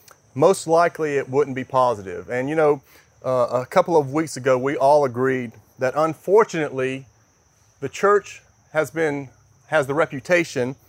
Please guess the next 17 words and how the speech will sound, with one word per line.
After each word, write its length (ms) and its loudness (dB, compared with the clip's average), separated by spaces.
of 120 -4
being 200 0
full 400 0
of 200 -2
crypt-, 360 -4
of 180 0
hypocrites. 720 -10
But 160 -10
you 60 -4
know, 360 6
um, 460 4
it's 140 -8
been 180 0
my 220 6
experience 540 -2
in 120 -6
life 480 -2